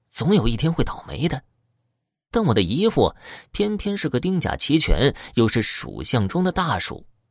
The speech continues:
所以这黄仙儿是近不了身的，所以他就一直不在乎。这一天，我的姥爷吩咐我的妈妈去给四姨家送些油去，刚刚进到院子里，就听见孩子哭。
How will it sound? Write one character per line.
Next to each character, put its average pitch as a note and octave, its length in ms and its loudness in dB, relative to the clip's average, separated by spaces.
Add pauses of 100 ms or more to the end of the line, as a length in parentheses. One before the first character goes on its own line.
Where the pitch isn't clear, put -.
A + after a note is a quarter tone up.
(260)
所 - 280 0
以 C#2+ 100 -4
这 - 120 -4
黄 G2+ 320 -4
仙 A#2+ 140 2
儿 C3+ 160 2 (200)
是 G2+ 220 2
近 C#3+ 340 0
不 - 80 -10
了 A#1+ 200 -10
身 D#3 360 0
的， - 120 -2 (540)
所 G2 180 2
以 - 160 -4 (280)
他 - 120 -4
就 D#2+ 140 -8
一 E2 340 -2
直 F2+ 320 -2
不 F2+ 160 -2
在 D#2+ 320 0
乎。 - 220 -12 (720)
这 G2+ 160 2
一 G#2 100 6
天， A#2+ 260 0 (360)
我 F#2 160 4
的 G2+ 100 4
姥 F2+ 180 4
爷 G2+ 160 2
吩 A2 240 0
咐 A2+ 140 -2
我 G2 100 6
的 G2 120 2
妈 B2+ 240 0
妈 A2 120 4 (280)
去 - 180 0
给 D#2+ 180 -2
四 E2+ 300 -4
姨 F2 140 0
家 F#2 240 -2
送 F2+ 200 0
些 F#2+ 160 -2
油 E2 300 -2
去， - 180 -6 (760)
刚 G#3 260 4
刚 F3 180 4
进 D#3+ 220 2
到 B2+ 80 2
院 A#2+ 260 4
子 G2+ 120 4
里， A#1 280 0 (200)
就 D#2+ 180 -2
听 G2+ 260 -2
见 F#2 180 0
孩 F2+ 300 -2
子 G2+ 180 0
哭。 - 280 -6